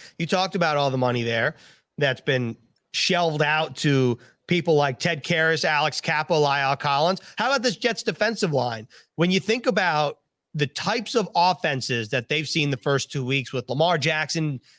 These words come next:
being so dynamic with a run-heavy scheme that the Browns have, like, is this the week that you can start to really see what this Jets D-line is about?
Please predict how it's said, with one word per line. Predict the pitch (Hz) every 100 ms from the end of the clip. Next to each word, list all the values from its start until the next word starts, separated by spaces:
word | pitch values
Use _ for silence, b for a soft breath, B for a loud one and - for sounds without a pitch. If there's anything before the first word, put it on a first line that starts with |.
| b -
being | 127 165 151
so | - 185 202
dynamic | 160 165 143 160 165 170 160 - b b
with | 147 143
a | 143 135 120 - _
run-heavy | 131 170 196 185 156 185 175 160
scheme | - 180 180
that | 170 160
the | 151
Browns | 156 156 165
have, | 156 156 151 165 151 b b
like, | 156 139 -
is | 180
this | 196 285
the | - 254
week | 202 208 208 -
that | 165
you | 156 185
can | 151
start | - 175 170 170
to | 156
really | 143 165 165
see | 151 - 160 165 170 - _
what | 135 156 -
this | 160
Jets | - 165 160
D-line | 135 165 156 147 160
is | 147
about? | 135 135 156